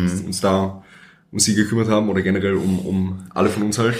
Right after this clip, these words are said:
Speaker 1: Lustigerweise, ich hab gestern mit dem Peter geredet, als wir gesessen sind.
Speaker 2: Ja.
Speaker 1: Ähm, also die, die Peter hat gesagt, die haben alle ihre Beine daheim vergessen.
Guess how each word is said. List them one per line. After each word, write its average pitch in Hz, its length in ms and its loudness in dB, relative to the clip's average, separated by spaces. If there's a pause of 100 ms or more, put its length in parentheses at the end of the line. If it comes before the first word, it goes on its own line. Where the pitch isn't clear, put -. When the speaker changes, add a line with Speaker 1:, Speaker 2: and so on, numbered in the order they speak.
(140)
Speaker 1:
Lustigerweise, 123 560 4
ich 110 80 4
hab 104 80 2
gestern 113 240 4
mit 107 80 6
dem 101 100 2
Peter 110 240 4
geredet, 87 480 -2
als 98 100 -8
wir 92 120 2
gesessen 92 420 -2
sind. 101 360 -2
Speaker 2:
Ja. 104 340 -2
Speaker 1:
Ähm, 90 300 -2
also 90 140 -8
die, 95 220 -6
die 104 200 -4 (320)
Peter 101 240 4
hat 98 100 2
gesagt, - 400 -2
die 98 60 0
haben 95 120 2
alle 95 180 -2
ihre 95 220 0
Beine 90 380 0
daheim 87 320 -2
vergessen. - 480 -6